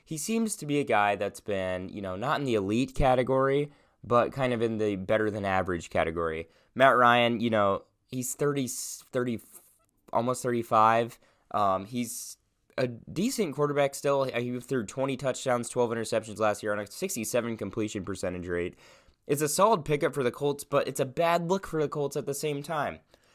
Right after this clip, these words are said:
Ever since Andrew Luck retired, they've had five quarterbacks in the last five years. Uh, they, it, can't find the franchise guy, it seems. Car-, they thought Carson Wentz. They went through Jacoby Brissett,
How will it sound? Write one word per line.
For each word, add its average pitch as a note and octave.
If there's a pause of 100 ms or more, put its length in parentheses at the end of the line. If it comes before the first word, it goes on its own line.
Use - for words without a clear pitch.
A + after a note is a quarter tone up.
(120)
Ever C3+
since D#3
Andrew C3+
Luck B2
retired, G#2+ (680)
they've G#2+
had G#2+
five A2+
quarterbacks G2
in G2+
the F#2
last F2+
five F2
years. D#2+ (440)
Uh, F#2
they, F2+
it, - (200)
can't D#3+
find C3
the A#2
franchise A#2
guy, G#2
it G#2+
seems. G#2
Car-, A2
they G#2+
thought G2+
Carson G#2
Wentz. C#3
They A2+
went G2+
through G2+
Jacoby A2
Brissett, A#2+